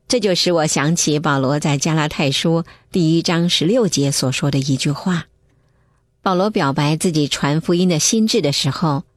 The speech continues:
他清楚神呼召他，又把耶稣基督启示在他心里，使他明白受托的使命是向外邦人传福音。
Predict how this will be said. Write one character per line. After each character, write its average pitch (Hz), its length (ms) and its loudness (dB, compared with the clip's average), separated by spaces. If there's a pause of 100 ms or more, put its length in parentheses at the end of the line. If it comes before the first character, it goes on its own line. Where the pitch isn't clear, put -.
(500)
他 254 160 -2
清 294 360 2
楚 131 340 -2 (160)
神 156 460 0
呼 - 240 -2
召 185 200 0
他， 143 300 -4 (460)
又 - 120 2
把 139 160 0
耶 151 200 0
稣 160 180 0
基 151 180 0
督 151 220 0
启 - 300 0
示 160 180 0
在 151 140 0
他 139 160 0
心 208 280 0
里， 147 220 -2 (360)
使 - 120 0
他 240 160 0
明 220 300 2
白 160 200 0
受 170 240 0
托 160 160 -2
的 151 120 0
使 135 260 0
命 151 320 2 (300)
是 - 180 0
向 147 320 0
外 226 240 2
邦 151 220 0
人 131 160 2
传 127 260 -2
福 147 140 -2
音。 175 280 0